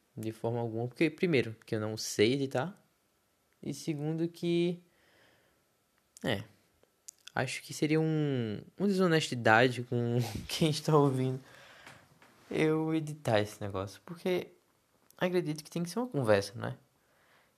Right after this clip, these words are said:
E como vai ser um monólogo nesses primeiros episódios, não vai ser algo muito conversa, <laughs> muito diálogo, acho bom eu não ser desonesto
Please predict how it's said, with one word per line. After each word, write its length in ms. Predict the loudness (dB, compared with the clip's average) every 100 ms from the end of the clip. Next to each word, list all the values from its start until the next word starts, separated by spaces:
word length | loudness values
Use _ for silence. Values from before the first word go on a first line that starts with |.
| -10 -6
E 440 | -2 0 0 -2
como 180 | -2 0
vai 80 | 0
ser 80 | 0
um 60 | 0
monólogo 680 | 0 4 4 4 0 -6 -10 _ _ _
nesses 180 | -8 -8
primeiros 440 | -8 -2 0 2 0
episódios, 680 | -2 4 6 6 4 -12 -16 -8
não 80 | 2
vai 80 | 2
ser 180 | 6 6
algo 240 | 6 4
muito 640 | 0 0 0 -2 0 -2 -6 _ -20 -20 -20 -20 -20 _
conversa, 760 | -8 -8 -6 0 0 2 -2 -4 -12 _ -12 -10 -10 -2 2
<laughs> 1000 | 2 0 -8 -10 -10 -14 -14 -16 _ -10
muito 260 | -2 -2 0
diálogo, 600 | 4 4 4 -2 -4 -8 -14 -18 -16 -18 _ _ _ _ -20 -20 _ _ _ _ -20 -20 _
acho 300 | -4 -2 -2
bom 280 | 2 4 4
eu 100 | 4
não 680 | 2 0 -2 -4 -6 -8 -12 -18
ser 240 | -6 -4
desonesto 640 | -2 -2 -2 -4 -6 -12